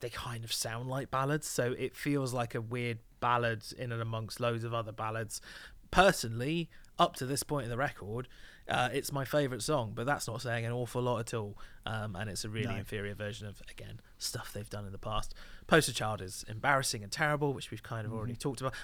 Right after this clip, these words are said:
Speaker 1: Oh, I said it was the Zephyr song of this album, <laughs> uh,
Speaker 2: Oh,
Speaker 1: which
Speaker 2: God.
Speaker 1: is really damning with faint praise. I do think, though, and it's taken a long fucking time,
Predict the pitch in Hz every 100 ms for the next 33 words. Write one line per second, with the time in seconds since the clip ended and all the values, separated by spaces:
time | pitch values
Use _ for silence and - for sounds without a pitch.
0 | - 147 135 127 147 123 120 135 117 139
1 | - 131 - 113 110 110 110 - 113 107
2 | 110 - - 196 226 - - - - 147
3 | 160 170 156 156 170 120 127 - 127 120
4 | 120 123 117 120 123 135 113 - - -
5 | - 160 - 233 285 294 233 139 120 -
6 | - - 131 117 117 160 170 - - -
7 | - - - 151 156 - - - 285 -
8 | 165 131 131 135 131 370 254 170 - 170
9 | - 127 120 139 117 113 117